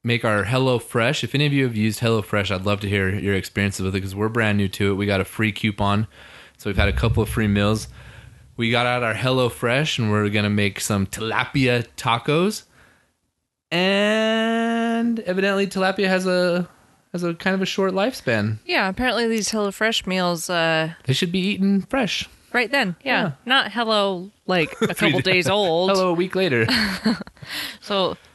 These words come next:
Speaker 2: we got it on Wednesday, which some people get it earlier. I can't change my day. I can choose Wednesday, Thursday, Friday, or Saturday. That doesn't help me for the week of cooking. So
Speaker 1: No.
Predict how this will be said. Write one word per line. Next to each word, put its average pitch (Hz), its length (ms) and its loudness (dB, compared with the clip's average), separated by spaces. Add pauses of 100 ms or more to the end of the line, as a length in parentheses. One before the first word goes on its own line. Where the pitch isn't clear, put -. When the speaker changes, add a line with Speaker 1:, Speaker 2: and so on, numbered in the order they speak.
(100)
Speaker 2:
we 196 100 -4
got 233 180 0
it 240 60 0
on 202 180 0
Wednesday, 170 680 0
which 175 520 -2 (400)
some 294 300 -4
people 269 240 0
get 247 180 0
it 233 120 2
earlier. 175 540 0 (160)
I 247 200 0
can't 294 260 -2
change 262 260 -2
my 262 120 -2
day. 254 220 0
I 170 140 2
can 202 160 -6
choose 202 380 0
Wednesday, 277 420 -2
Thursday, 269 380 -2
Friday, 226 320 0
or 208 60 2
Saturday. 151 560 0 (440)
That 254 180 0
doesn't 339 220 -2
help 311 200 -2
me 262 120 0
for 214 300 0
the 190 100 -2
week 202 280 0
of 160 120 -4
cooking. 147 440 -4 (120)
So - 160 -2
Speaker 1:
No. 170 280 2